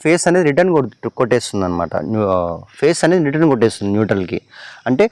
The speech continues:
న్యూట్రల్లో కూడా ప-, ఫేస్ అనేది సప్లై అవుతుంది అనమాట కొన్నిసార్లు. అంటే అది కూడా కేవలం న్యూట్రల్ బ్రేక్ అయినప్పుడే ఫేస్ అనేది న్యూట్రల్లోకి సప్లై అవుతుంది అనమాట. ఇలా సప్లై కావడం వల్ల జరిగి, ఇక్కడ ఏం జరిగిందంటే,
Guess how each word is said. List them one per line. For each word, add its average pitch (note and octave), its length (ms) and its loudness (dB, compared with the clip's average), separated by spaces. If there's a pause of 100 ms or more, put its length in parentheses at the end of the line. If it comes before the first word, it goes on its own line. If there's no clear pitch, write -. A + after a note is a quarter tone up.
(200)
న్యూట్రల్లో D#3+ 420 6
కూడా F#3 160 6
ప-, D3+ 340 2
ఫేస్ - 460 0
అనేది E3+ 200 2
సప్లై D#3+ 300 2
అవుతుంది A#2+ 280 2
అనమాట G2+ 240 0
కొన్నిసార్లు. A#2 720 0
అంటే A#2+ 420 0 (180)
అది C3+ 160 2
కూడా F3+ 160 6
కేవలం D3+ 520 2
న్యూట్రల్ D3+ 260 2
బ్రేక్ C3+ 340 2
అయినప్పుడే D#3 460 2 (640)
ఫేస్ F3+ 280 4
అనేది E3+ 340 4
న్యూట్రల్లోకి E3+ 500 4
సప్లై D#3 300 2
అవుతుంది A2 280 0
అనమాట. G2+ 200 2
ఇలా B2+ 140 0
సప్లై E3 440 0
కావడం C#3+ 340 4
వల్ల C#3 160 0
జరిగి, B2+ 280 2
ఇక్కడ A#2 180 0
ఏం C3 160 4
జరిగిందంటే, A#2 640 0